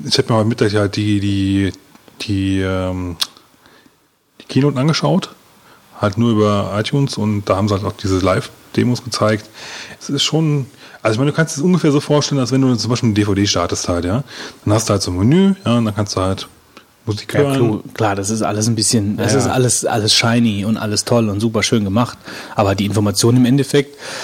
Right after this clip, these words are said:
Speaker 2: also ich hab's jetzt noch nicht gesehen,
Speaker 1: Die
Speaker 2: aber
Speaker 1: sind vom, vom Künstler aber selbst, äh, oder halt von,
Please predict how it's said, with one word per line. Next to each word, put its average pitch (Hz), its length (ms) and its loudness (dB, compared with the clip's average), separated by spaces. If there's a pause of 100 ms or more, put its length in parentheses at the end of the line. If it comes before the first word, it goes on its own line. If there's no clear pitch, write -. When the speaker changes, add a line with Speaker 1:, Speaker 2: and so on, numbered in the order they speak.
(420)
Speaker 2:
also 117 120 2
ich - 80 2
hab's 104 120 0
jetzt 101 100 0
noch 98 60 2
nicht 98 160 -2
gesehen, 101 220 0
Speaker 1:
Die 127 80 2
Speaker 2:
aber 107 60 4
Speaker 1:
sind 120 140 4
vom, 117 400 2
vom 107 240 -4
Künstler 110 280 0
aber 98 120 0
selbst, 101 240 -2
äh, 110 40 -14 (460)
oder 95 220 2
halt 92 140 -2
von, 92 220 -2